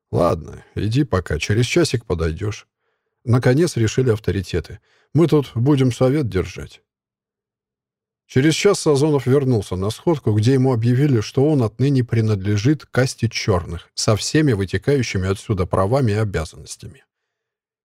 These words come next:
Так бывший милиционер, благодаря своей изворотливости и наглости, но прежде всего деньгам, стал одним из криминальных авторитетов города. Этот случай был достоин войти в анналы истории криминальной России как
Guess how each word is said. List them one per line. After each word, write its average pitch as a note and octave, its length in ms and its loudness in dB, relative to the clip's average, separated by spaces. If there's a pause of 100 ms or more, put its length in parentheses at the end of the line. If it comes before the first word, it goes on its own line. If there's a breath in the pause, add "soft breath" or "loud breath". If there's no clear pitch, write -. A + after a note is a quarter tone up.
(220)
Так F3 240 2
бывший D3+ 340 2
милиционер, C#3+ 680 2
благодаря C3 520 2
своей C3+ 380 0
изворотливости B2+ 920 2
и A2 60 2
наглости, B2 720 0 (560 soft breath)
но C3 180 6
прежде B2 380 2
всего G#2+ 260 0
деньгам, A2 580 0 (300)
стал F#3 340 2
одним B2+ 360 2
из A#2 100 -2
криминальных A#2+ 600 0
авторитетов G2+ 680 -2
города. - 460 -6 (640)
Этот F3+ 340 2
случай D#3 440 2
был C3+ 180 4
достоин C3 480 2
войти A2+ 340 2
в G#2 100 0
анналы A2+ 440 0
истории A2+ 420 0
криминальной G2+ 640 0
России E3 440 0
как C#3 340 0